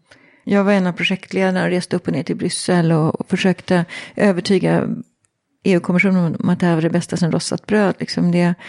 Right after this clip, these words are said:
det, det finns en enorm adrenalinkick i att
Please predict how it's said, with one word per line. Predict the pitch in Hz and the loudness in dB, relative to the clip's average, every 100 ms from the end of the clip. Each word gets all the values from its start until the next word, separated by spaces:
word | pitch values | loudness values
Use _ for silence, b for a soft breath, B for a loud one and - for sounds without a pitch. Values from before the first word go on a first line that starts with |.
| B B B | B B B
det, | - 233 | -2 -2
det | 220 214 | 0 0
finns | 262 262 | 2 4
en | 269 262 | 4 4
enorm | 262 285 320 | 4 4 2
adrenalinkick | 247 214 208 - 208 208 220 226 190 196 - 285 - - | 2 2 -2 0 2 4 4 4 2 -2 -2 -4 -4 -2
i | 202 190 | 0 2
att | 180 | 0